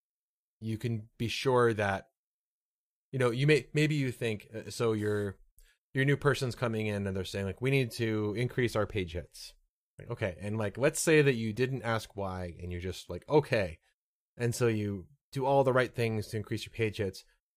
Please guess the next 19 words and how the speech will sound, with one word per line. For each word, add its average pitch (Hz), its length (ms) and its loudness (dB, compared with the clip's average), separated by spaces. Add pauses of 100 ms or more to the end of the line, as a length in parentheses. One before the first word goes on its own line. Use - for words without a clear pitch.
(280)
but 143 100 6
in 147 60 6
the 143 80 2
process 151 300 2
of 131 80 0
doing 131 200 2
the 117 80 2
redesign, 107 640 0 (220)
you 110 640 -4
eliminated 120 640 0
parts - 280 -4
of 110 60 -14
the 98 80 -8
page 104 500 -2 (120)
that 127 100 2
were 107 180 2
actually 120 800 -4 (380)
crucial 107 720 -2 (800)
to 110 440 0